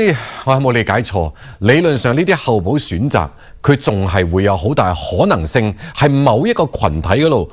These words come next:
會出現相對相似，即係都係嗰班人。因為如果方向係唔變，目的地係唔變嘅話，剩低可變嘅空間亦都唔大。 咁但係當然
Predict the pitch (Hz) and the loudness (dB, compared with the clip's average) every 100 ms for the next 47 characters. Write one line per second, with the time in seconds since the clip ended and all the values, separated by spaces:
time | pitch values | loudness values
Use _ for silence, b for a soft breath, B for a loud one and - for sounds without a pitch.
0 | B 120 120 160 117 90 - 180 160 135 | B -2 0 -2 -2 -2 -2 -2 0 0
1 | 101 92 139 113 - - 73 - - 185 | 0 0 0 0 -2 -4 -6 -4 0 2
2 | 247 190 - 139 160 101 65 - b b | 4 2 2 -2 0 -2 -6 -16 b b
3 | b b 226 143 107 - 202 147 113 95 | b b 2 2 2 0 0 2 0 0
4 | 76 71 110 113 - 220 - 104 95 80 | -6 -4 -2 0 0 -2 -2 -2 0 -4
5 | 71 101 95 104 135 92 90 127 113 - | -4 -2 0 0 0 -2 0 -2 -2 -14
6 | - - 226 208 101 92 131 139 135 117 | -16 -4 -2 0 0 0 -2 -4 -2 -2
7 | 104 - 113 67 62 67 65 - - B | -2 -2 -2 -2 -4 -4 -4 -6 -16 B
8 | B B 151 143 90 113 90 | B B 2 4 4 2 2